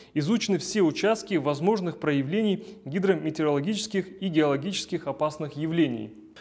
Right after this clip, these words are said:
Круглый год проводится комплекс инженерно-технических мероприятий в реках, саях и на гидротехнических сооружениях, в их числе берегоукрепительные работы,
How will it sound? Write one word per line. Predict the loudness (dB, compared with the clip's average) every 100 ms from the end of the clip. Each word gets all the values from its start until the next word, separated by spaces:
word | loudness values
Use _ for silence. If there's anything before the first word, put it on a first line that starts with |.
| -18
Круглый | 2 4 6 4
год | 4 4 4
проводится | 0 2 0 -2 -2
комплекс | 2 2 2 -2
инженерно-технических | -2 0 4 4 2 -2 -4 -2 -2 -2 -4 -2
мероприятий | 0 0 2 4 2 0 -4
в | -4 0
реках, | 2 4 2 -4 -6
саях | 2 4 4 2 -4 -4
и |
на | -2
гидротехнических | 0 0 -2 -2 -4 -4 -2 -4
сооружениях, | 0 2 2 2 2 -2 -8 -16 -12
в | -2 0
их |
числе | 0 0 2 0 -2 -12 -14 -2
берегоукрепительные | 0 2 2 0 -2 -4 -2 0 2 4
работы, | 4 4 2 0